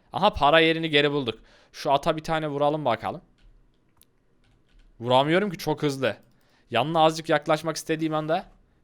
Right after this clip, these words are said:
çok daha ileri gidiyor. Bir tane de altın elma yiyelim. Evet, şu anda kalplerimiz de dolduğu anda çok iyi. Evet, evimize geri gelmeyi başardık ve şu hızın acaba botu çıkartsak yeterli mi?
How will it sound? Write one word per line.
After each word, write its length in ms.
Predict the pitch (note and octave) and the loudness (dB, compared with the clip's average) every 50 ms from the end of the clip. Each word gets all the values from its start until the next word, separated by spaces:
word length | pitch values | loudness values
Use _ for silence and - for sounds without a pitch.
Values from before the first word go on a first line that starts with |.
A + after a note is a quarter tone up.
| _ - | _ -12
çok 300 | - - D#3+ D3+ D#3 - | -6 -4 -4 -2 0 0
daha 200 | D3 C#3+ D3+ C#3+ | 2 4 4 4
ileri 240 | C3 B2+ C3 C3+ B2+ | 2 2 0 -2 -2
gidiyor. 280 | B2 G#2+ G2+ F2+ E2 - _ _ _ - - - | -4 -6 -6 -8 -10 -12 _ _ _ -18 -16 -14
Bir 80 | B2+ | -6
tane 240 | - E3 D3+ D3+ D#3 | 0 0 2 2 4
de 40 | D3+ | 4
altın 300 | D3 D3 D3 C#3+ - D#3 | 6 6 4 2 0 -2
elma 260 | D#3 D3+ D#3 D#3+ D#3 | -2 -2 0 0 0
yiyelim. 340 | D3 C#3 B2 A2+ A2 C#3 - _ _ _ _ _ _ _ _ - - - - - - - _ _ _ - - - - - - - _ - - - - - - - - - _ _ _ _ _ _ _ | 2 2 0 0 -2 -4 -8 _ _ _ _ _ _ _ _ -20 -20 -20 -20 -20 -20 -20 _ _ _ -20 -20 -20 -20 -20 -20 -20 _ -20 -20 -20 -20 -20 -20 -20 -20 -20 _ _ _ _ _ _ _
Evet, 600 | F#2+ F#2 F#2+ G2 G#2 G#2 G#2+ G#2+ G#2+ G#2 G#2 G#2 - | -6 -4 -2 -2 -2 0 0 0 0 -2 -2 -4 -4
şu 160 | - C#3+ C3+ | -2 0 0
anda 240 | C3 C#3+ C#3+ C#3 - | 0 2 0 -2 0
kalplerimiz 540 | - C#3 C3 - C#3 C#3+ C#3 C#3 C#3+ C#3 | 2 2 0 2 0 -2 -6 -6 -4 -4
de 120 | C3+ C3 B2+ | -4 -2 -2
dolduğu 280 | C3+ C3 C3 C3 C#3 | -2 -2 -2 0 0
anda 240 | C3+ C3 C3+ C#3 C#3 | 0 2 2 0 -2
çok 360 | C#3 - - C3+ C3+ - - | -4 -4 -6 -6 -8 -8 -8
iyi. 180 | A#2 F#2 E2 - _ _ _ - - - _ _ _ _ _ _ _ _ _ _ _ _ _ _ _ _ _ _ _ _ _ _ _ | -10 -10 -10 -12 _ _ _ -20 -20 -20 _ _ _ _ _ _ _ _ _ _ _ _ _ _ _ _ _ _ _ _ _ _ _
Evet, 280 | - A#2 A#2 A2 G#2 - | -4 -2 -2 -2 -2 -2
evimize 400 | A2 A#2 B2+ C3 C3+ C#3 C#3 C#3 | -4 -4 -4 -4 -2 -2 0 0
geri 220 | C3 C3+ C3+ C#3 | 2 0 0 0
gelmeyi 320 | C#3 C#3 C#3 C#3+ D3 D3 C#3+ | 0 -2 -2 -2 -2 0 0
başardık 420 | C#3 C#3 C3+ D#3+ D#3 E3+ G3+ - | 0 0 2 0 -2 -2 -2 -4
ve 100 | E3 C3+ | -4 -4
şu 180 | - - F3 E3 | -4 -6 -6 -4
hızın 400 | E3 F3 F3 F3 F#3+ G3+ G3 - | -2 -4 -2 -2 -4 -6 -6 -6
acaba 380 | D3+ C#3 D#3 E3 F3 F3 E3 D3+ | -6 -4 -2 -2 0 0 -2 -2
botu 200 | D#3 D3+ - E3+ | -4 -4 -6 -8
çıkartsak 500 | - - - E3+ E3 - - F3 - - | -8 -4 -4 -4 -4 -4 -6 -8 -6 -4
yeterli 380 | D#3+ D#3 D#3+ F3 F3 G#3 A#3 | -6 -4 -4 -4 -6 -6 -8
mi? 160 | F#3 F#3 - | -10 -10 -12